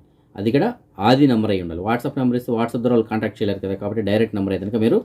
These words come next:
ఇవ్వాల్సి ఉంటుంది. కాబట్టి డైరెక్ట్ నెంబర్ ఒకటి తప్పనిసరిగా పెట్టుకోండి. ఎంబసీ వాళ్ళు మీకు కాల్ చేసినప్పుడు మీరు అక్కడికి వెళ్ళి అటెండ్ అవ్వాల్సి ఉంటుంది. అటెండ్ అయినప్పుడు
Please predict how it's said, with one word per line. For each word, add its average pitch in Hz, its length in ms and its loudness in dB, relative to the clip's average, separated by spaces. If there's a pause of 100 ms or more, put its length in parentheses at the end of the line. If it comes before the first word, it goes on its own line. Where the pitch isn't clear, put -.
(360)
ఇవ్వాల్సి 98 300 -2
ఉంటుంది. 76 240 -12 (680)
కాబట్టి 156 320 4 (360)
డైరెక్ట్ 131 280 2
నెంబర్ 131 200 4
ఒకటి 113 160 -4
తప్పనిసరిగా 113 440 -4
పెట్టుకోండి. 110 380 -4 (160)
ఎంబసీ 120 260 2
వాళ్ళు 117 180 4
మీకు 107 140 -8
కాల్ 131 200 4
చేసినప్పుడు 131 380 0 (340)
మీరు 175 180 4
అక్కడికి 123 240 -4
వెళ్ళి 151 140 0 (100)
అటెండ్ 104 240 -2
అవ్వాల్సి 87 260 -6
ఉంటుంది. 82 180 -14 (120)
అటెండ్ 180 280 0
అయినప్పుడు 135 400 2